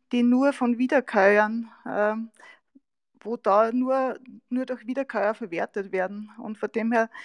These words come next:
denke ich, ist es immer etwas, äh, kurz gegriffen, wenn man da sagt, die Kuh ist die Klimasünderin. Ähm, d-, äh, das ist, äh, ein, ein,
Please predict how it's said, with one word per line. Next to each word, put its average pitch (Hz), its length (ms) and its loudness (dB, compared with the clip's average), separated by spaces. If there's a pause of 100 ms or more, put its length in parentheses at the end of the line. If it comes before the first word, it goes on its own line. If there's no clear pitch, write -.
(240)
denke 226 300 -4
ich, 226 200 -12
ist - 240 -4
es 233 140 0
immer 247 400 4
etwas, 233 560 0
äh, 214 180 2
kurz 277 260 -6
gegriffen, 247 800 -6
wenn 233 220 -4
man 233 240 0
da 226 160 2
sagt, 220 380 0 (500)
die 247 80 -4
Kuh 277 420 2 (160)
ist 254 400 -6 (320)
die 262 400 0
Klimasünderin. 262 1000 2 (440)
Ähm, 226 460 6 (1400)
d-, - 60 -14
äh, 226 360 -4
das 254 280 -4
ist, 262 200 -6
äh, 220 280 4 (760)
ein, 220 280 -6 (120)
ein, 226 240 -6